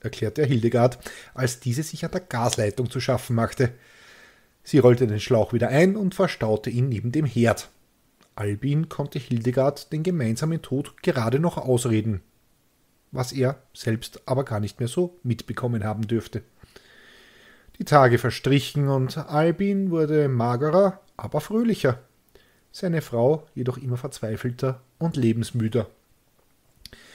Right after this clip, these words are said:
Am vierundzwanzigsten September, elf Tage nachdem Hildegard die Gasleitung manipulieren wollte, klopfte es wieder an der Tür. Es war der Herr Doktor.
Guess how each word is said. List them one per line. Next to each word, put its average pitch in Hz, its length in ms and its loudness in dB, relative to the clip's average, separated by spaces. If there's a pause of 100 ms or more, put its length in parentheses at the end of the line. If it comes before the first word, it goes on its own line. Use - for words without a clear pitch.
(280)
Am 120 200 0
vierundzwanzigsten 127 800 0
September, 123 640 0 (260)
elf 143 360 0
Tage 127 480 0
nachdem 123 280 -4
Hildegard 120 600 0
die 120 60 -10
Gasleitung 120 680 -2
manipulieren 120 640 -2
wollte, 123 400 -2 (380)
klopfte 123 460 -2
es 117 180 -2
wieder 123 240 -2
an 107 120 -4
der 113 100 -4
Tür. 117 340 -2 (800)
Es 190 160 -2
war 123 140 2
der 117 80 0
Herr 160 120 0
Doktor. - 540 -2